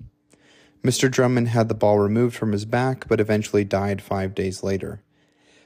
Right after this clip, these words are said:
There is some controversy over whether Mister Drummond died due to the actual gunshot or due to the practices of bleeding and leeching in the day.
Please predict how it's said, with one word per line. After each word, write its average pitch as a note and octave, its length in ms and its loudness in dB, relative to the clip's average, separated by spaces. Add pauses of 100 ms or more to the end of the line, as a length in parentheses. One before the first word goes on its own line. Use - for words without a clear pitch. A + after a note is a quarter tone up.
(120)
There A#2 120 4
is A2+ 100 2
some A#2+ 260 0
controversy A2+ 800 0
over G#2 240 0
whether G2+ 280 2
Mister G2+ 320 -4
Drummond G2+ 600 -4
died G#2+ 560 -2
due G#2+ 140 -4
to G2+ 160 -6
the G#2 140 -4
actual G2+ 480 -4
gunshot C3+ 640 -2 (440)
or B2+ 200 4
due A#2+ 160 2
to A2+ 160 -4
the G#2 100 -2
practices G#2+ 680 -4
of F#2+ 280 -4
bleeding G#2 500 0
and F#2+ 160 -4
leeching F#2+ 480 -6
in F#2 160 -6
the G1+ 80 -6
day. G1+ 320 -8